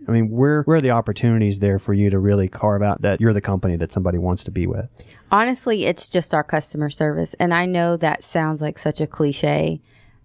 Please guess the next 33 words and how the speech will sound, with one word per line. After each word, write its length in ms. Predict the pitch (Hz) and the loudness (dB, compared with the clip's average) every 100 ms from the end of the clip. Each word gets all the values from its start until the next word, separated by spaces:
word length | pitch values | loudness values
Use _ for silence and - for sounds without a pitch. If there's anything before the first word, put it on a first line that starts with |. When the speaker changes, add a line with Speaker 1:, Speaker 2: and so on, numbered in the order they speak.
| _ | _
Speaker 2:
but 140 | 190 170 | 2 2
it 100 | - | 0
really 300 | 151 143 - | -2 -2 -4
is. 300 | - - - _ _ - - - | -6 -6 -12 _ _ -20 -14 -2
We 260 | 180 254 | 2 4
are 160 | 269 214 | 4 2
not 580 | 165 160 160 156 - - - 143 | 2 2 2 -2 -8 -16 -4 2
going 280 | 147 143 143 | 2 2 -2
to 120 | - | -2
always 320 | 123 117 135 | 0 -2 -6
be 140 | - | -8
the 120 | - - | -8 -8
cheapest. 680 | - - - - - - - - _ | -10 -8 -8 -8 -12 -20 -20 -20 _
And 120 | 233 | 0
sometimes 460 | 226 254 254 226 202 | 0 -2 -2 -4 -2
we 120 | 202 | -4
are, 320 | 202 - - - _ _ | -4 -6 -10 -14 _ _
but 120 | 190 | 2
we 140 | 196 262 | 2 0
give 400 | 202 185 160 165 _ _ - | 2 2 2 -6 _ _ -16
the 240 | 143 185 | 0 0
best 480 | 165 151 160 156 - | 4 4 2 0 -10
service. 520 | - 147 131 117 - - | -2 -2 0 -4 -6 -2
I 80 | 165 | 0
mean, 260 | 165 165 156 | 0 0 -2
if 200 | 160 147 | -4 -4
you 220 | 170 196 226 | -4 -2 0
want 340 | 190 180 - | 0 -2 -4
to 120 | - | -10
do 180 | 143 156 | 0 0
business 400 | 143 143 151 143 | 2 0 -2 -4
with 160 | 151 143 | -4 0
us, 380 | 143 - - | 0 -2 -8